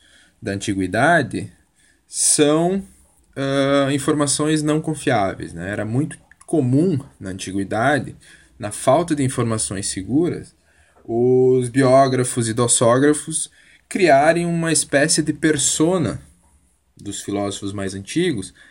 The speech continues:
a partir dos escritos dos filósofos. Então, criavam-se anedotas, criavam-se histórias, né? Criavam-se, ah,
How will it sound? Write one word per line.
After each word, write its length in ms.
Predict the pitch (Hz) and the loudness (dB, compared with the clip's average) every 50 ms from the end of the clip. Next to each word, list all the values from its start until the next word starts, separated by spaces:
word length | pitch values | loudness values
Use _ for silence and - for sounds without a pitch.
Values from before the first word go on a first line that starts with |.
| _ _ _ - | _ _ _ -6
a 80 | 139 | -6
partir 440 | 147 - 165 165 165 165 - 156 156 | -2 0 0 -2 -2 -2 -4 -4 -4
dos 240 | 156 156 165 160 165 | -4 -4 -6 -6 -4
escritos 560 | 165 - - - 123 127 127 - - 131 127 | -6 -6 -4 -2 -4 -4 -4 -4 -6 -8 -8
dos 180 | 120 - 127 - | -8 -10 -12 -6
filósofos. 520 | - 143 117 92 87 82 - - - - 101 | -4 -4 -4 -4 -4 -8 -10 -12 -16 -16 -16
Então, 400 | 95 - - 113 117 123 135 135 | -14 -8 -6 -4 -4 -4 -4 -2
criavam-se 560 | 135 131 120 113 113 117 113 117 - - 123 | 0 2 4 4 4 4 2 0 -6 -4 -4
anedotas, 720 | 117 127 143 139 117 113 117 120 113 123 - 107 101 - | -2 -2 -2 0 0 0 0 0 0 -4 -4 -8 -10 -8
criavam-se 520 | - 110 104 95 98 101 104 - - - 107 | -4 -4 -4 -2 -4 -6 -8 -10 -10 -10 -8
histórias, 680 | 110 - - - 113 107 110 113 117 110 113 123 - _ _ - - - - - _ _ _ - | -6 -6 -6 -4 -4 -2 0 0 0 0 -2 -4 -8 _ _ -20 -20 -20 -20 -20 _ _ _ -14
né? 220 | 110 95 98 107 | -12 -10 -10 -10
Criavam-se, 1120 | 127 - 123 113 104 104 107 107 117 120 120 - - - 117 110 113 113 107 107 104 107 - _ _ _ _ _ _ _ - - | -8 -4 -2 0 0 0 0 0 -2 -4 -4 -4 -4 -2 0 0 2 2 2 0 -2 -6 -10 _ _ _ _ _ _ _ -12 -10
ah, 500 | 110 104 101 98 98 95 92 - 90 | -8 -6 -6 -6 -6 -6 -8 -10 -14